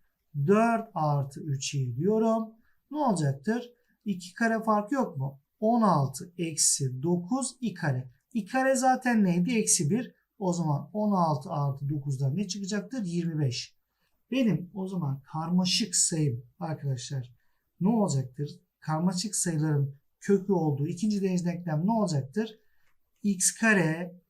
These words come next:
eksi kökler toplamı neydi? Sekiz x artı kökler çarpımı ne çıktı? Yirmi beş eşittir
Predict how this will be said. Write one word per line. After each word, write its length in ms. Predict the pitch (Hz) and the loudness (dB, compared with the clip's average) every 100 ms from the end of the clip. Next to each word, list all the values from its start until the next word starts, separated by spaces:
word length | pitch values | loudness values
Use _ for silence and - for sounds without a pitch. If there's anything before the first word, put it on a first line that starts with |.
| _ _ _ _ - | _ _ _ _ 0
eksi 600 | 175 175 175 156 131 - - | 2 4 2 0 -2 -6 -6
kökler 560 | 170 175 185 208 208 | -4 -2 -2 0 0
toplamı 540 | - 196 196 202 208 208 | 0 -2 0 0 4 4
neydi? 540 | 202 180 185 220 - _ _ | 4 2 2 0 -4 _ _
Sekiz 800 | - - - - 160 165 165 120 | -10 -2 0 2 0 0 0 2
x 360 | 123 - - - _ _ _ - | 0 -2 -4 -6 _ _ _ -2
artı 680 | 185 180 175 180 147 135 - _ - | 6 6 6 0 -2 -4 -8 _ -4
kökler 560 | 185 185 185 208 180 | -2 -2 0 0 0
çarpımı 460 | - 196 180 180 175 | 0 0 0 2 4
ne 140 | 175 | 4
çıktı? 580 | 175 143 - 202 220 - _ _ 151 | 2 -6 -4 -2 -2 -4 _ _ -6
Yirmi 460 | 147 175 175 175 | -2 2 4 4
beş 420 | 160 131 - - _ - | 4 0 -2 -12 _ -4
eşittir 680 | 180 180 175 - 233 247 | -2 -2 -6 -4 -4 -4